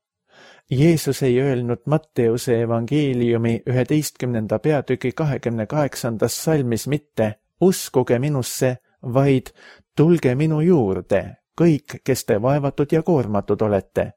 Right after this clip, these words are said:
ja mina annan teile hingamise.“ Küllap usklikud inimesed on kogenud, et isegi Jeesusesse uskudes võib ikka olla vaevatud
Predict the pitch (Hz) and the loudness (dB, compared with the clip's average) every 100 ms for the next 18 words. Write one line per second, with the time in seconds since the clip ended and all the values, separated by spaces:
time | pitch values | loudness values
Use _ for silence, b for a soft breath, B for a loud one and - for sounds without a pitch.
0 | B B B B B - 120 110 107 139 | B B B B B -2 2 2 2 0
1 | 165 135 143 143 143 156 147 156 127 98 | 0 0 0 -2 0 0 2 2 0 -2
2 | 95 95 - 95 - _ _ _ _ _ | -2 -4 -6 -10 -12 _ _ _ _ _
3 | _ _ _ B B B B B B B | _ _ _ B B B B B B B
4 | _ - 165 139 117 - 165 - - 135 | _ 0 2 2 0 0 -2 -2 -4 -2
5 | 135 127 160 147 156 - 120 131 123 175 | 0 0 0 -2 -2 -4 -2 -2 -2 -4
6 | 185 120 104 101 - - 135 - 139 147 | 0 0 0 -2 -4 -4 -4 0 0 0
7 | 120 123 110 139 151 139 123 123 - 117 | 0 0 0 2 2 0 -2 -2 -2 0
8 | 165 - - 117 113 107 - 127 120 107 | 0 -2 -4 0 2 0 -4 -2 2 2
9 | 160 170 _ - 117 117 104 95 98 135 | 0 -4 _ -4 2 4 4 2 0 0
10 | 165 127 - 120 | 0 -2 -2 -2